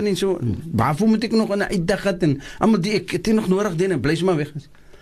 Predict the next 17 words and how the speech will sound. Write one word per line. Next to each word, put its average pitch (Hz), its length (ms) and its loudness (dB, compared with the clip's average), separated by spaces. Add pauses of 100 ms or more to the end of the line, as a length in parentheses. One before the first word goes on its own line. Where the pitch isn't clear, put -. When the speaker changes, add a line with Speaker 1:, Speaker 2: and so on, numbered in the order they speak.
(760)
Speaker 2:
Wat 143 260 4
maak 220 200 4
ek 220 100 2
nou, 151 140 4
Boetie? 147 380 0 (920)
Ek 214 140 0
vat 247 200 2
nou 214 300 2
eintlik 220 380 0
my 180 260 2
eie 208 460 0 (720)
uh, 135 180 4
uh, 131 300 2
uh, 131 60 2 (100)
my, 139 380 2
my 156 280 2
eie, 220 300 0